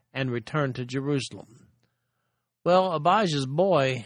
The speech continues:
Asa, becomes king, and he's a good king. Now, he's not perfect, but he's a good king.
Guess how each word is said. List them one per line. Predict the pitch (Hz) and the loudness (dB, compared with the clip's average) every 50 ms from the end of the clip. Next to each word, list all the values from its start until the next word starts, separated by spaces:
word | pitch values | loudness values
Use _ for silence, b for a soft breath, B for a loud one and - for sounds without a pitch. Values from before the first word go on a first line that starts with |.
| - _ - | -14 _ -6
Asa, | 139 156 180 185 - - - 131 | -2 -2 -2 -2 -2 -4 -6 -6
becomes | 113 117 120 - - 135 127 123 110 - - | -6 -6 -10 -6 -6 -6 -6 -4 -6 -8 -10
king, | - - 202 214 190 156 | -4 -2 -2 0 0 0
and | 139 151 | 0 0
he's | 190 208 - | 0 -2 -4
a | 156 | -2
good | 151 208 240 - | 0 -2 -2 -2
king. | - - 165 123 - - - 98 | -4 -4 -4 -4 -4 -6 -16 -14
Now, | 123 151 180 220 | -8 -8 -6 -6
he's | 254 226 | -6 -6
not | 226 220 185 143 - | -2 -4 -4 -4 -2
perfect, | - - 220 190 - 147 127 123 | -2 0 0 0 -2 -4 -4 -2
but | 143 | -2
he's | 139 135 123 120 | -2 -2 -2 0
a | |
good | - 127 107 _ | -2 -2 -2 _
king. | - 185 170 117 - - - | 0 2 2 2 -2 -8 -18